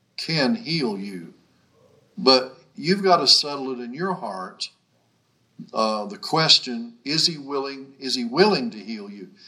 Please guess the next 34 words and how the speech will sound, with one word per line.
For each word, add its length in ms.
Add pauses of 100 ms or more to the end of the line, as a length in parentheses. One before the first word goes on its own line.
So 160
no, 220
it 160
takes 280
no 100
faith 300
to 60
believe 260
he 100
can. 560 (680)
The 80
real 260
issue 380
is, 200
will 460
he 160
heal 320
you? 240 (580)
Jesus 600
settled 500 (500)
the 80
question 760 (340)
of 160
God's 380
will 320
to 80
heal 440
when 180
he 100
answered 540
this 220
leper. 560 (500)
He 120
said, 200